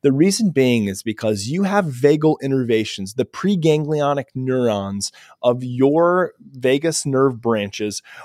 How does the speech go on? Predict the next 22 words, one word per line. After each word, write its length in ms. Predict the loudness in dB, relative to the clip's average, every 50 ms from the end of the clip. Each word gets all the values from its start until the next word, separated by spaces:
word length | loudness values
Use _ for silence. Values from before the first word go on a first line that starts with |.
| -2 2
are 360 | 4 4 6 4 4 2 -2 -4
running 500 | -4 2 4 4 4 4 2 0 0 -2
from 420 | -4 -2 0 0 2 2 0 0 -2
the 80 | -2
medulla 680 | -4 -4 -4 0 0 2 4 4 4 4 2 2 -2 -4
and 160 | -6 -6 -6
pons 760 | -6 -8 -2 2 2 2 2 2 -2 -4 -4 -2 -2 -2 -2 -4 -6
of 180 | -10 -8 -4
your 220 | -2 -2 -2 -2 -4
hindbrain, 920 | -6 -6 -4 -2 0 0 0 -2 -2 -2 -4 -4 -4 -4 -4 -4 -4 -2
so 120 | -2 -2 -2
up 220 | -2 -4 -6 -6
here 200 | -4 -2 -2 -2
closer 480 | -2 -2 2 2 2 2 2 -2 -6 -4
to 160 | -2 -4 -4
kinda 220 | -4 -4 -6 -6
like 140 | -6 -6 -6
the 80 | -6 -2
base 380 | 0 2 2 2 2 0 -4
of 60 | -4
the 60 | -4 -6
brain 460 | -4 -2 -2 -2 0 -2 -2 -4